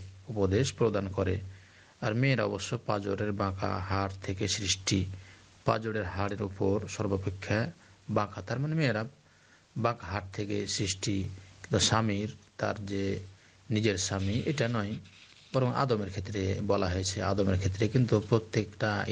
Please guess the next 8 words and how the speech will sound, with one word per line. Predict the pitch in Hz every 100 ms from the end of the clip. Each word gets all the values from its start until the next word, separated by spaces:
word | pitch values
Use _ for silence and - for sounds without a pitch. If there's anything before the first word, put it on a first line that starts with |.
| 98
স্ত্রী | - 98
তার | 95 98
স্বামী, | - 101 98
এটা | 135 131 95
নয়, | 90 90 - - - - - - - -
এই | 110 101
কথা | 92 95 127
নয়। | 120 98